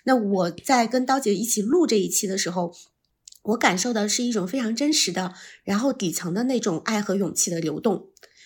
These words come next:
我觉得人生中其实确实你可能会遇到各种各样的坎坎坷坷，但这，当你在遇到坎坎坷坷里面，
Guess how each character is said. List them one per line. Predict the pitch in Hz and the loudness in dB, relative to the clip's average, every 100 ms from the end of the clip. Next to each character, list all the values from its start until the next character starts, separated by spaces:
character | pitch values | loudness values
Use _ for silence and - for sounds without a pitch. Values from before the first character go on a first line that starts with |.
| - | -2
我 | 190 | 2
觉 | 202 | 6
得 | 277 | 6
人 | 214 | 6
生 | 233 277 | 4 2
中 | 277 277 | 2 2
其 | 262 214 | 2 0
实 | 226 | 0
确 | 233 254 | 0 0
实 | 240 185 190 - - - | 2 2 0 -4 -10 -2
你 | 202 | 0
可 | 254 | 2
能 | 196 | 0
会 | 196 | 0
遇 | 240 240 | -2 0
到 | 220 | 0
各 | 214 | 0
种 | 262 180 | 0 0
各 | 208 | -2
样 | 202 185 | -4 -4
的 | 175 | -6
坎 | - 160 | -6 -6
坎 | 170 196 165 | -4 -4 -4
坷 | 160 202 | -2 -4
坷， | 190 - 190 185 - - _ | -2 -2 -2 -4 -10 -20 _
但 | 247 233 208 208 | 2 4 4 2
这， | - 294 214 - _ _ | 2 2 0 -6 _ _
当 | 269 269 285 | 0 2 2
你 | 226 170 - - _ | 4 2 0 -8 _
在 | - 247 | 2 4
遇 | 247 254 | 4 2
到 | 240 226 | 2 0
坎 | - 202 | -2 -2
坎 | 202 175 | -2 -2
坷 | 208 | -2
坷 | 226 220 220 | -2 0 0
里 | 180 - | -2 -2
面， | 180 214 185 | 0 2 0